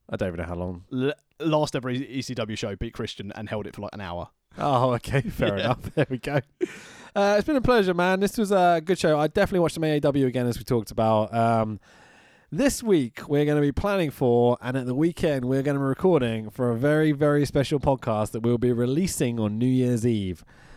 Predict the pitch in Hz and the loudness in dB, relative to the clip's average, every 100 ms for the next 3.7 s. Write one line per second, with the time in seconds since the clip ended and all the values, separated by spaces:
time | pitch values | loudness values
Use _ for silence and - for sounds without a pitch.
0 | - 104 107 104 107 107 107 117 113 101 | -10 -6 -2 -4 -4 -6 -4 -4 -4 -2
1 | 113 - 110 107 98 92 87 101 98 92 | -2 -2 -2 -4 -4 -6 -6 -2 -2 -2
2 | 98 95 90 85 175 143 143 156 160 151 | -4 -4 -6 -4 0 0 -2 0 2 2
3 | 151 143 143 143 160 123 | 2 0 0 0 -2 -2